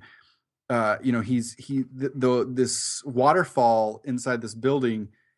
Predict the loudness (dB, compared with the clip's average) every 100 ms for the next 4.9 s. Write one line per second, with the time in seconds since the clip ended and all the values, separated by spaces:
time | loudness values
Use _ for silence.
0 | _ _ _ _ -4 0 0 0 -6 -10
1 | -10 -12 -2 0 0 -2 -4 0 2 2
2 | 0 -2 -2 -2 -6 -4 -4 -2 0 0
3 | 0 -4 -4 -4 -4 -8 -4 0 0 -2
4 | -2 -2 -4 -2 0 0 -2 -6 -18